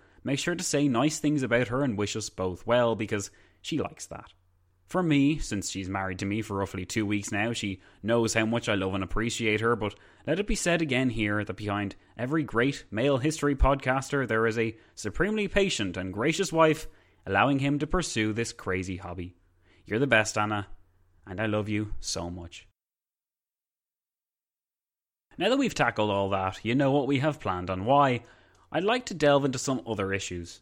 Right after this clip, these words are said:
If you don't care either way and you feel like you've had enough of me by now, then see you later. I'll see you soon, in fact. But if you want to know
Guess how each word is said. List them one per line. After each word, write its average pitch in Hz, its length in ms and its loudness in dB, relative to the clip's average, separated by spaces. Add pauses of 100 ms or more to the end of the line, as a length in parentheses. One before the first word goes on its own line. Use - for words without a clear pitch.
If 101 100 -10
you 107 60 -4
don't 113 200 2
care 120 320 4
either 110 180 4
way 110 200 2
and 131 100 2
you 113 60 -4
feel 120 220 2
like 113 160 2
you've 101 80 -8
had 113 140 2
enough 107 320 2
of 107 120 -4
me 117 140 0
by 107 200 2
now, 120 340 2
then 101 240 -2 (280)
see - 180 -4
you 143 60 8
later. 202 440 8
I'll 101 140 -2
see - 180 -2
you 175 140 2
soon, 165 340 2
in 101 120 0
fact. 98 380 -4 (320)
But 160 140 2
if 185 140 0
you 208 80 2
want 175 260 0
to 165 60 -4
know 110 440 2